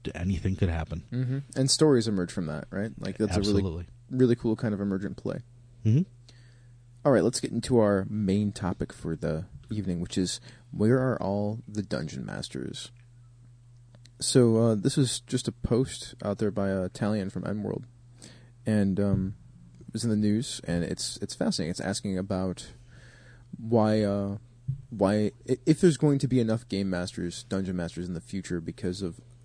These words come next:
Speaker 2: the exploding popularity of role-playing games, especially Dungeons and Dragons.
Speaker 1: Mm-hmm.
Speaker 2: Uh, and then it talks a little bit about, you know, why, why it's hard to get into dungeon mastering and,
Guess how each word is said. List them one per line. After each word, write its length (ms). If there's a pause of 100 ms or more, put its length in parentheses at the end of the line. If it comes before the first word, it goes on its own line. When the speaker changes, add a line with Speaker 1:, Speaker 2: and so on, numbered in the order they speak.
(120)
Speaker 2:
the 240
exploding 540
popularity 640
of 140
role-playing 440
games, 260
especially 360
Dungeons 340
and 100
Dragons. 580 (560)
Speaker 1:
Mm-hmm. 240
Speaker 2:
Uh, 40 (580)
and 160
then 320
it 120
talks 240
a 40
little 140
bit 80
about, 280 (240)
you 120
know, 140 (520)
why, 540 (800)
why 200
it's 120
hard 200
to 60
get 140
into 180 (280)
dungeon 300
mastering 440
and, 140